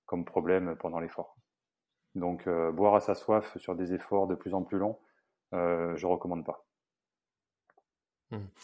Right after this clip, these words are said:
Speaker 2: Ou alors c'est peut-être réservé à un, à un public de, de coureurs ou de sportifs qui, euh, qui se connaît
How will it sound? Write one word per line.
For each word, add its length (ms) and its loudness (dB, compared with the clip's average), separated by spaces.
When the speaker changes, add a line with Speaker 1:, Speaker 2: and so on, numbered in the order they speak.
Speaker 2:
Ou 60 -2
alors 160 8
c'est 360 -2
peut-être 320 -2
réservé 560 2
à 100 6
un, 260 2
à 80 -2
un 100 0
public 440 -10
de, 360 -4
de 100 -8
coureurs 540 -2
ou 120 -6
de 100 -10
sportifs 500 -12
qui, 240 -8
euh, 300 -6
qui 120 -16
se 180 -8
connaît 760 -2